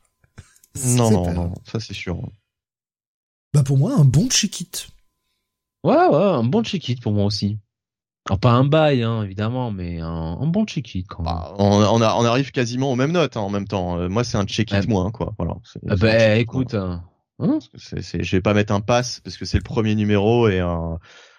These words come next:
Speaker 1: vous vous ferez votre, euh, votre, votre avis, puis il y a du Bagley, comme vous l'avez dit, donc, euh, bon, voilà.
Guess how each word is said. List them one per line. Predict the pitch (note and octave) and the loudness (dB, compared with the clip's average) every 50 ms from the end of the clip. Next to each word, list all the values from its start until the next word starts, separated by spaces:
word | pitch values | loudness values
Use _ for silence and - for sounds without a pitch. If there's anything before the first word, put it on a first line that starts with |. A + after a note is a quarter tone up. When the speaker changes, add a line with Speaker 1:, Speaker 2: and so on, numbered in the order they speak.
| _ _ _ _ _ | _ _ _ _ _
Speaker 1:
vous | - G2+ | -8 -6
vous | F2+ F2+ | -6 -6
ferez | - - A#2+ G#2+ | -2 0 0 2
votre, | F#2 G2 F#2+ - - F#2 | 2 2 0 -2 -2 -2
euh, | F2+ E2+ E2+ E2+ D#2+ E2+ | 0 0 2 0 0 0
votre, | E2 F#2+ F#2 F2+ | 0 0 0 0
votre | F#2 G2+ G2 - - | 0 -2 -2 0 0
avis, | G#2 F#2+ G2 A2+ C3+ D3 D3+ | -2 0 0 0 0 0 0
puis | - - F#2+ | -2 -2 0
il | F#2+ | 0
y | |
a | F2+ | 0
du | F2+ F#2 | 0 -2
Bagley, | F2 F#2+ F#2+ F#2 G2 G#2+ A#2+ C3 | -2 0 0 2 2 2 2 2
comme | - G#2+ F#2+ F2+ | 2 0 -2 -2
vous | F#2 F#2 F#2 | -4 -6 -4
l'avez | F2+ E2+ F2+ F#2 | 0 0 2 2
dit, | F#2 G#2 C3 D3+ | 2 0 0 0
donc, | C#3+ A2 F#2 F#2 - | 0 -2 -2 -4 -4
euh, | F#2 | -2
bon, | E2+ E2+ | -2 0
voilà. | E2 F2 G2+ C#3 F3+ D3+ G#2 | 0 2 2 2 2 2 0